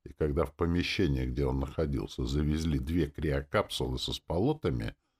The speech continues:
то Рамалбину мог только радостно потереть резко вспотевшие ладони — ведь это было будущее его семьи.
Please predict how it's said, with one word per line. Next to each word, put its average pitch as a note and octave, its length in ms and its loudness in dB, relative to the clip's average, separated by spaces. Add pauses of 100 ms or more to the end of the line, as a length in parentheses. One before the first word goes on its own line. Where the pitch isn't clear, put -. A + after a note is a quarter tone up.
(240)
то C2+ 160 -2
Рамалбину D#2+ 720 2
мог D#2 220 0
только D2+ 300 4
радостно D#2+ 460 4
потереть G2 560 2
резко D#2+ 340 2
вспотевшие D2+ 760 0
ладони — D#2+ 760 0 (480)
ведь - 220 -6
это B1 200 -4
было C#2 300 0
будущее E2 720 -2
его D#2 280 -2
семьи. F2+ 680 -2